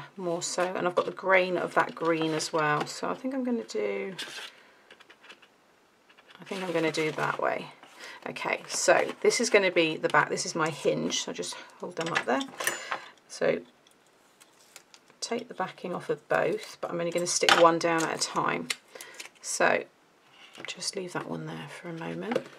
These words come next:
So this one here, you're gonna stick it down. It should perfectly, 'cause it's the same height.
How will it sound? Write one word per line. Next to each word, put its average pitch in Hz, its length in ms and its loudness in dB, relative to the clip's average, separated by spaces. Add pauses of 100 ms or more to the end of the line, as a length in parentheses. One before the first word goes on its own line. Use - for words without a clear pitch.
(560)
So - 160 -2
this 240 180 6
one 254 120 6
here, 190 440 2 (340)
you're 208 100 -8
gonna 190 160 -8
stick - 360 -4
it 180 100 -6
down. 185 500 -6 (800)
It - 120 -8
should - 320 -2
perfectly, 196 720 0
'cause - 140 -12
it's - 140 -10
the - 60 -8
same 208 300 0
height. 175 460 2